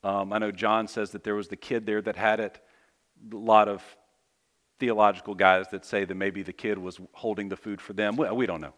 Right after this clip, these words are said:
We, but there was, at least there was a kid there. So, but this is what we have, right? This is probably enough to feed the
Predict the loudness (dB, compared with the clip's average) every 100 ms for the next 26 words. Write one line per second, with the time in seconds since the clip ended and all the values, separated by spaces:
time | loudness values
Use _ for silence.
0 | _ -14 -10 -6 -2 -2 -2 -6 -14 _
1 | _ _ -16 -10 -10 -8 -10 -12 -10 -10
2 | -8 -10 -10 _ _ 0 4 4 2 -2
3 | 0 0 2 4 2 2 4 4 2 -6
4 | -8 2 4 4 2 -2 -2 -6 -6 -4
5 | -4 -6